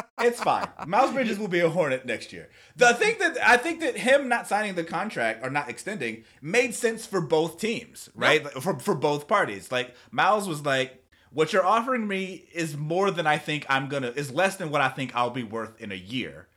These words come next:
Speaker 2: Yep.
Speaker 1: So let's wait." And Charlotte was like, "We're willing to pay you that, but let's see it for a year.
Speaker 2: Yeah.
Speaker 1: If you look like that for a year, then we'll happily give that to you."
Speaker 2: Yeah,
Speaker 1: I think that
Speaker 2: absolutely.
Speaker 1: makes perfect sense for both sides.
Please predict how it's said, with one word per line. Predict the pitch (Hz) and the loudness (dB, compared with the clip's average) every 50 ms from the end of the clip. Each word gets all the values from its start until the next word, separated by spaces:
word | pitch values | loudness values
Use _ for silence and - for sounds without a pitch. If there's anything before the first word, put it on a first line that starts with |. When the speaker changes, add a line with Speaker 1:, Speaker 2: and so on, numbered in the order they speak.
| _ _ - | _ _ -2
Speaker 2:
Yep. | 147 147 147 | -2 -2 0
Speaker 1:
So | 139 | 0
let's | 123 131 127 123 - | -2 -2 -2 -2 -6
wait." | 123 123 165 151 101 82 - _ _ _ _ _ _ _ _ _ | -2 0 0 0 0 -2 -8 _ _ _ _ _ _ _ _ _
And | 147 143 - | -4 -4 -4
Charlotte | - 175 175 190 196 190 185 156 | -2 0 2 4 4 4 2 -2
was | 147 139 131 | -2 -4 -2
like, | 139 139 131 - - | -2 -2 -2 -4 -10
"We're | 95 98 147 202 233 | -10 -4 -2 -2 -2
willing | 202 175 233 277 285 254 208 170 | 0 0 0 2 2 0 0 -2
to | 143 127 | -4 -8
pay | - - 208 247 269 | -6 0 0 0 0
you | 214 175 180 151 | 0 -2 -4 -6
that, | 113 110 107 101 101 - - _ _ _ _ | -4 -2 -2 -2 -2 -4 -8 _ _ _ _
but | 180 175 156 | 0 0 2
let's | 143 139 143 - - | 2 -2 -2 -2 -8
see | - - 233 226 | -10 -8 -6 -6
it | 175 - - | -6 -6 -8
for | - 113 101 95 | -12 -12 -10 -10
a | 90 | -10
year. | 85 85 85 71 53 - - _ _ _ | -10 -14 -16 -16 -18 -20 -20 _ _ _
Speaker 2:
Yeah. | 160 226 - - | 0 0 2 2
Speaker 1:
If | 143 - 156 | 0 -2 -2
you | 214 240 208 | -2 2 4
look | 226 233 226 196 | 4 2 6 6
like | 185 180 165 151 | 4 4 6 6
that | 165 170 170 - | 4 4 4 0
for | 180 160 | -2 0
a | 147 | 0
year, | 143 220 247 190 214 233 - | 2 2 2 2 2 0 -2
then | 151 170 170 165 | -4 -4 -4 -4
we'll | 180 180 165 | -6 -8 -2
happily | - 180 170 175 175 165 165 160 | -2 -2 -2 0 -2 -6 -6 -4
give | 151 175 185 - 107 | -4 -4 -4 -4 -8
that | 87 - - | -10 -12 -12
to | - 78 | -18 -20
you." | 71 71 - - | -20 -20 -10 -6
Speaker 2:
Yeah, | - 415 427 - _ _ _ _ | -4 -4 -4 -6 _ _ _ _
Speaker 1:
I | - - 427 | 4 4 4
think | 208 277 262 370 | 4 2 -2 0
that | 359 320 | 0 0
Speaker 2:
absolutely. | 330 214 185 | 0 0 0
Speaker 1:
makes | 196 196 190 - | -2 -2 -2 -4
perfect | - - 196 190 185 196 185 - | -4 -2 -2 -2 -2 -6 -10 -6
sense | - 156 143 143 | -6 -6 -6 -6
for | - 160 | -10 -10
both | 131 135 131 127 - | -8 -8 -8 -8 -8
sides. | - 139 - 113 - - - | -12 -12 -12 -14 -18 -20 -20